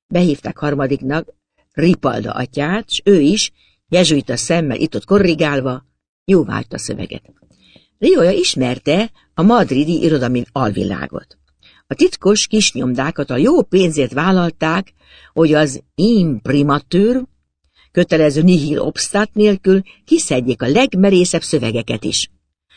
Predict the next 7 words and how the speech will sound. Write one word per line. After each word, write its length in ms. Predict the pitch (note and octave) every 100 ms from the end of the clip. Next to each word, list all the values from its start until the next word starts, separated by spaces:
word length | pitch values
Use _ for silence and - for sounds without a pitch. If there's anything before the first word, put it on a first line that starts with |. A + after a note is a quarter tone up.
| _ _ -
Ugyanúgy 300 | A#3+ F#3+ E3
megtalálta 520 | F#3+ - D#3 C#3+ C3
kapcsolatot 540 | D3+ D3 - C#3+ B2+
azokkal 360 | A#2 D3 B2 A#2
a 60 |
fővárosi 500 | G#2+ D#3 C#3 A#2+ -
benfentesekkel, 1160 | G2+ A#2+ A#2 C#3 C3+ G3+ - D#3 - F3+ G#3 A3